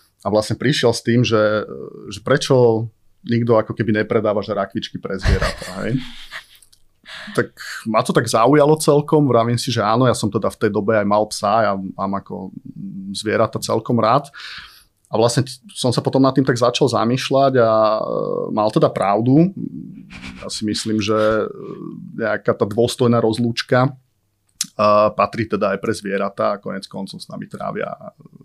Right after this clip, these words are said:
častokrát veľkú časť nášho života, alebo teda pomerne dlhú časť, e, nášho života. A, ale bol to taký akože projekt, že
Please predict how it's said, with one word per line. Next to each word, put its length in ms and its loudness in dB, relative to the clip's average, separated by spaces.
častokrát 520 -2
veľkú 300 -2
časť 240 -2
nášho 260 -4
života, 460 0
alebo 200 -2
teda 140 0
pomerne 320 0
dlhú 240 -4
časť, 320 -6
e, 180 -4
nášho 300 -2
života. 480 0
A, 340 4
ale 180 4
bol 160 4
to 120 2
taký 340 0
akože 500 4
projekt, 440 4
že 120 2